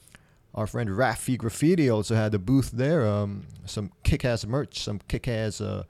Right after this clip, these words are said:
stickers and, uh, artwork. And, uh, speaking of artwork and stickers, yeah, our friends from Gamer Girls Philippines were there too, having some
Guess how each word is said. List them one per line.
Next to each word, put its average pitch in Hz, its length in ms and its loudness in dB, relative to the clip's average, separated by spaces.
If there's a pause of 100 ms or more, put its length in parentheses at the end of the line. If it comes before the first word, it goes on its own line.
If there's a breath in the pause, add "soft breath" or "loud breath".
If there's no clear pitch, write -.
(220 soft breath)
stickers 113 600 -2
and, 95 360 -2
uh, 78 200 -6 (140)
artwork. - 580 -4 (920 loud breath)
And, 123 380 -4
uh, 110 380 0
speaking 156 420 -4
of 123 220 0
artwork 117 560 -2
and 98 120 -4
stickers, 113 380 -6
yeah, 151 120 0 (180)
our 123 220 4
friends - 600 4
from 98 220 0
Gamer 98 340 4
Girls 90 320 0
Philippines 92 560 0
were 90 140 -2
there 87 180 0
too, 92 300 -2
having 90 340 -2
some 87 300 -4